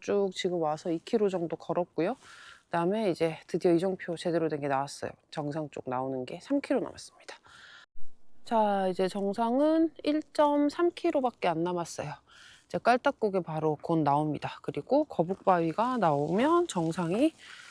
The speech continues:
다 와 간다는 거지요. 여러분, 여기 불암산에 헬기장이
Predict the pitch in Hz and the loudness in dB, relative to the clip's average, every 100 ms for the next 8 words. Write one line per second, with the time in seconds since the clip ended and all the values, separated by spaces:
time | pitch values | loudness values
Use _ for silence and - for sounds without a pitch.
0 | - - - 165 170 - - - - - | -14 -8 -2 -2 -2 -6 -16 -20 -20 -20
1 | - - 170 175 175 170 175 170 156 147 | -20 -2 2 2 2 2 2 2 0 -6
2 | 143 - - 196 208 - - - - - | -8 -8 -4 -4 -4 -12 -20 -20 -4 4
3 | 240 233 226 202 254 277 294 302 294 285 | 6 6 4 2 4 6 6 6 6 4
4 | 339 392 415 370 311 262 233 | 4 4 6 6 6 6 4